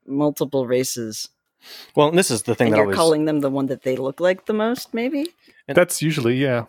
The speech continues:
Speaker 2: Yeah, I,
Speaker 3: what people
Speaker 2: I,
Speaker 3: do.
Speaker 2: I know we're gonna be done digressing, but this actually does sort of relate, so I can tie it back in. But,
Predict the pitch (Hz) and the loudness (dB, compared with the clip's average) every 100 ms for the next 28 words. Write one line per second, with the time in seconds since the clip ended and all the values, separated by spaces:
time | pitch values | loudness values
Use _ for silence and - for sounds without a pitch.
0 | - 135 90 85 123 135 - 143 123 127 | -4 -2 -2 -4 0 0 2 0 2 -2
1 | 123 - _ - 139 139 120 107 - _ | -4 -10 _ 0 2 6 4 2 -4 _
2 | _ 139 127 117 110 101 110 104 101 101 | _ -2 2 2 2 2 2 0 -2 -2
3 | 107 107 - 104 104 - 110 98 101 104 | 0 0 0 0 2 2 2 2 2 2
4 | 95 - 107 104 113 104 101 98 104 95 | 0 0 0 2 2 2 2 0 0 -2
5 | 90 98 90 | -2 0 0